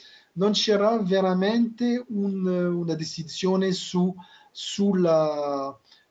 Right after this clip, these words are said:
la, l'assemblaggio Pinot Rosso, eh, e penso che, eh, dipende dal paese. È possibile di fare, perché è possibile di fa-, di farlo con un,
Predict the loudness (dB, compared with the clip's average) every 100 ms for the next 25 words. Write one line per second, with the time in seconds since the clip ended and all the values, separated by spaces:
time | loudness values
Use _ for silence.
0 | _ -6 -4 -4 -4 -6 -8 -16 _ _
1 | _ -18 -18 _ -4 -2 0 2 4 4
2 | 4 4 6 4 2 _ _ -8 0 2
3 | 2 0 2 2 2 0 -2 -2 -10 -20
4 | _ -8 -6 -4 -4 -6 -6 -10 -6 0
5 | 0 0 0 2 0 -2 _ _ _ -10
6 | -8 -8 -10 -12 -16 -20 -20 _ _ _
7 | _ _ _ _ _ _ _ _ _ _
8 | -12 -2 2 4 6 4 2 2 2 2
9 | -2 -6 -14 -18 _ _ -8 -4 -2 0
10 | 0 0 -2 0 2 2 2 0 -2 -4
11 | -6 -6 -12 -20 _ -6 0 2 2 2
12 | 2 2 -2 -2 -2 -2 -4 -4 0 4
13 | 6 4 0 -2 -2 -4 -4 -6